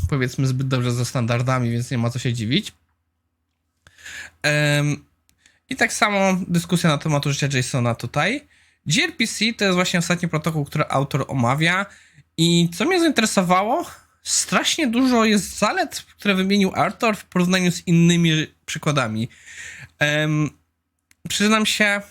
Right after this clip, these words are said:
nie mam też specjalnie w pełnej wiedzy, żeby się o tym wypowiedzieć. E, czytałem, co to jest właśnie ten protobuf i o co chodzi z, e, tym, o tym,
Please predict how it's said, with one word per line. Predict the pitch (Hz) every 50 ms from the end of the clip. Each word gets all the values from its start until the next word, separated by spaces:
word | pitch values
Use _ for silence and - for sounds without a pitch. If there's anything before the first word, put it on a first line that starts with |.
| - - - - - - _ _ _ _ _ _ _ -
nie | 151 160 190
mam | 240 262 247
też | 214 202 190
specjalnie | - - - 180 - - 180 175 185 180 180
w | 170
pełnej | - - 165 160 165 170 151 139
wiedzy, | 156 170 160 156 143
żeby | 143 131 123 143
się | - 151
o | 127
tym | - 139 117
wypowiedzieć. | 117 - - 117 113 110 113 131 170 - - - _ _ _ - - - - -
E, | - 135 131 135 135
czytałem, | - - 165 - 220 254 277 247 233
co | 226
to | - 185
jest | 180
właśnie | 175 175 170 - - 180 175 170 160 156 156 151 147 147 143
ten | - 139 131
protobuf | - - 160 156 156 - 160 151 143 139 139 151 170 180 180 - - - -
i | 131 135 139 139 143 143 139 139 139 139 -
o | - 147
co | 147 - - 147
chodzi | - - 156 139 135 139 - - - - 139 135 131 131 131 131 131
z, | 131 127 127 123 - - 131 127 123 123 123 123 123 123 123 - - - - - - - - -
e, | - 135 131 131 135
tym, | 131 - - 151 147 139
o | 135 135 139
tym, | 135 - 139 127 127 123 123 120 110 -